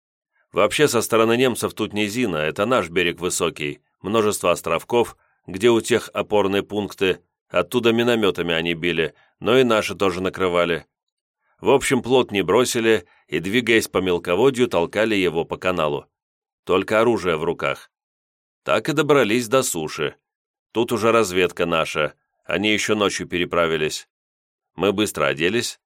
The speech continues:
и взводный повёл нас дальше. Впереди разведчики и дозор шёл. Сапёры проверяли на минирование.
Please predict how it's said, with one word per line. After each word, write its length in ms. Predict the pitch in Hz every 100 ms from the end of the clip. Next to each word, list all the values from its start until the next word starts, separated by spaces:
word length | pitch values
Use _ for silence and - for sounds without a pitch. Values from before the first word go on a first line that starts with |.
| _ _
и 140 | - 90
взводный 500 | 85 82 117 135 151
повёл 400 | 104 80 82 110
нас 280 | 90 85 82
дальше. 500 | 78 71 - 65 - _ _ _ _ _ _ _ _
Впереди 460 | - 110 117 113
разведчики 600 | 120 107 101 139 - 123 110
и 80 |
дозор 360 | 104 110 90 76
шёл. 320 | - 71 64 - _ _ _ _ _
Сапёры 480 | - - - 117 120
проверяли 680 | 101 107 107 107 104 98 -
на 160 | - 98
минирование. 800 | 104 110 95 76 73 69 67